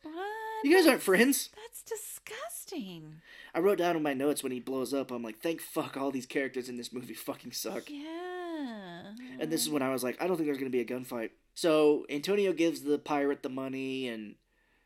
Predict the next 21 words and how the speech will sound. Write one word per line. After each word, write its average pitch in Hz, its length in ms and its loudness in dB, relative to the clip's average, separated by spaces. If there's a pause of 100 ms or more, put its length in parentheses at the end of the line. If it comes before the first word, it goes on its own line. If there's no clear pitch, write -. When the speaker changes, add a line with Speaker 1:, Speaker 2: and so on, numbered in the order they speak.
(160)
Speaker 2:
the - 200 -8
pirate's 135 580 -2
like, 123 300 -6
"Oh, 151 200 4
are 143 60 2
you 139 140 0
go-, 143 200 -2
are 139 80 -6
his 131 140 -6
metal 139 260 -4
assassin 135 460 -4
ever 131 160 -4
gonna 127 160 -6
get 127 160 -6
back 123 200 -6
together 127 380 -4
again?" 139 460 -4
And 117 300 -10 (240)
Banderas 120 520 -6
is 120 120 -14
like, 113 180 -8